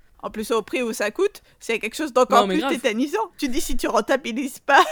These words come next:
Speaker 1: <laughs> bien ta minute. Après, bon, il y a le côté, euh, où c'est très encadré,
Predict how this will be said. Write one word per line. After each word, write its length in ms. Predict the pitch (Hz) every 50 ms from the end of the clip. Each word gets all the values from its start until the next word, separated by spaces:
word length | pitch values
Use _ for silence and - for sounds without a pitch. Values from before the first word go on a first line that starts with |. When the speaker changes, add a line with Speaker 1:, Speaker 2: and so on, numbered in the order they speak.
| - -
Speaker 1:
<laughs> 160 | 330 294 -
bien 160 | - 370 330
ta 180 | - - 294 240
minute. 320 | 220 240 247 254 277 339 - _ _ _ _ _ _
Après, 400 | - 220 220 - - 269 269 262
bon, 160 | 233 254 254
il 60 | 254
y 60 | 240
a 40 | 220
le 140 | 220 220 220
côté, 720 | - - 240 233 226 - - 254 247 247 254 254 247 240 220
euh, 1000 | 208 202 196 190 190 190 196 190 190 190 185 190 190 185 180 180 180 180 185 - -
où 60 | 196
c'est 200 | 170 - 214 202
très 300 | - - - 233 226 208
encadré, 600 | 226 220 214 - 220 208 208 202 233 247 311 -